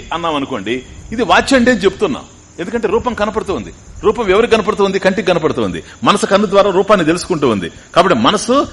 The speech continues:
వేత్త, తెలుసుకునేటువంటిది జ్ఞాత. ఏదైతే కనపడుతుందో వాచి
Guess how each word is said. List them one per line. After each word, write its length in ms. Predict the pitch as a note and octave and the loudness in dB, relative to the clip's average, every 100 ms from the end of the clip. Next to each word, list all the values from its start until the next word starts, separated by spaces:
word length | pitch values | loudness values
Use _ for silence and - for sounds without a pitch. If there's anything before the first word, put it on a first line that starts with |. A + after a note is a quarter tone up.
| - | 0
వేత్త, 380 | F3+ G3 D#3 - - - - - - - - - | 0 2 0 0 -8 -20 -20 -20 -20 -20 -20 0
తెలుసుకునేటువంటిది 580 | A3 - C4 G3 D#3+ A2 | 2 2 2 2 2 0
జ్ఞాత. 280 | D3+ G3+ D#3 E2 - - - - - - - - | 2 2 2 -2 -6 -20 -20 -20 -20 -20 -20 0
ఏదైతే 300 | D3+ F#3+ F#3+ | 2 4 2
కనపడుతుందో 540 | F3 G#3 A3 G#3+ G3+ E3 | 2 2 2 2 4 4
వాచి 480 | C#3 F#3+ - C4+ | 6 2 0 -4